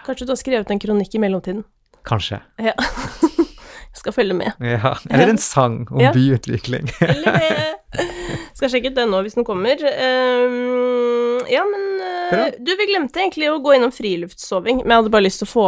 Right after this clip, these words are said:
Speaker 1: med for de som ikke visste det, at du drev og sov, eh, for du drev vel og sov ute på verandaen din da du bodde.
Speaker 2: Ja.
Speaker 1: Ja, bare synes det er gøy.
Speaker 2: Ja, ja, ja, i ett år så sov jeg ute hver natt. Og også hvis jeg reiste da til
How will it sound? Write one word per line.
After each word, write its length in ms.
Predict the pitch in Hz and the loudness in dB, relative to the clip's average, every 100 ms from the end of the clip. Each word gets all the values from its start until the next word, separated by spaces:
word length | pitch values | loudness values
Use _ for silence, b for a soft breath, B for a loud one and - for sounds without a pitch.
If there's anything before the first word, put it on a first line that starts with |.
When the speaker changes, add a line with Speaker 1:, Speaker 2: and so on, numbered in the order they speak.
| 165 | 2
Speaker 1:
med 100 | 185 | 0
for 60 | |
de 100 | 185 | -2
som 100 | 185 | -2
ikke 160 | 185 190 | -2 -2
visste 260 | 175 - 156 | -2 -4 -4
det, 60 | |
at 80 | 185 | 0
du 100 | 196 | 0
drev 200 | 180 175 | 0 -2
og 60 | - | -4
sov, 360 | 180 160 170 - _ _ _ - - | -2 -4 -6 -10 _ _ _ -12 -6
eh, 360 | 139 - - - 190 | -6 -4 -6 -8 -8
for 140 | 202 | -6
du 60 | 196 | -2
drev 180 | 185 | -2
vel 80 | 180 | -2
og 60 | - | -6
sov 340 | - 170 175 | -6 -4 -4
ute 120 | 190 - | -4 -2
på 80 | 180 | -2
verandaen 460 | 180 170 165 165 | 0 -2 -4 -4
din 160 | 180 190 | -4 -4
da 100 | 190 | -4
du 80 | 190 | -4
bodde. 380 | 190 190 170 - _ _ - | -6 -6 -8 -10 _ _ -2
Speaker 2:
Ja. 220 | 196 170 - _ _ - | -2 -2 -10 _ _ -14
Speaker 1:
Ja, 100 | - | -12
bare 160 | 180 185 | -10 -8
synes 140 | 180 | -8
det 80 | 175 | -6
er 60 | 156 | -6
gøy. 140 | 170 _ _ _ - | -8 _ _ _ -8
Speaker 2:
Ja, 240 | 165 208 208 | -4 -4 -4
ja, 220 | 175 190 202 - | -4 -4 -4 -6
ja, 140 | 160 180 | -6 -4
i 60 | |
ett 240 | 190 185 - | -4 -6 0
år 300 | 180 170 131 - _ _ | 4 4 2 -8 _ _
så 120 | - | -8
sov 320 | - 160 131 | -2 2 2
jeg 140 | 127 135 | 0 -4
ute 100 | 117 | -4
hver 240 | 127 123 | -2 -2
natt. 380 | 113 107 _ - - | -6 -10 _ -8 -2
Og 160 | 170 | 0
også 260 | 180 - 196 | 0 0 -2
hvis 180 | 139 - | -2 -4
jeg 120 | 131 | -2
reiste 580 | 135 143 180 - - 143 | 0 0 -2 -6 -6 -4
da 140 | 107 110 | -4 -8
til 320 | 127 120 | -8 -8